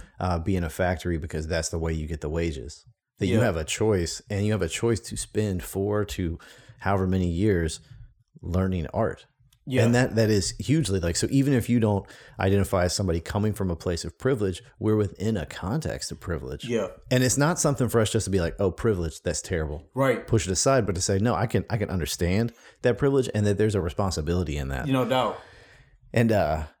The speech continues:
Speaker 1: if you can start a conversation like that, I think that when we get to spaces about, like,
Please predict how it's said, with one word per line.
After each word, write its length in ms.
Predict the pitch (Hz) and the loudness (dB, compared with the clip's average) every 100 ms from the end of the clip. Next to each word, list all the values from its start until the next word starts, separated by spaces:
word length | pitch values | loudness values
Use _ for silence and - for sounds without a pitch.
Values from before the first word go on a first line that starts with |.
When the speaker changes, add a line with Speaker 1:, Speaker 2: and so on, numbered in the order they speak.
| _ | _
Speaker 1:
if 100 | 117 | 0
you 100 | 151 | 2
can 120 | 160 | 2
start 260 | 120 - 147 | 2 2 2
a 40 | 135 | 2
conversation 520 | 120 104 110 101 95 | 0 2 2 0 0
like 200 | 85 - | -2 0
that, 180 | 120 107 | 2 2
I 60 | |
think 180 | 82 95 | 0 -2
that 60 | 92 | -2
when 160 | 87 90 | 0 0
we 100 | 85 | 0
get 200 | 87 - | -2 -4
to 100 | - | -6
spaces 640 | - - 90 - 85 80 | -6 -2 0 0 -4 -4
about, 320 | 76 76 69 | -4 -2 -2
like, 320 | 71 69 - | -4 -6 -8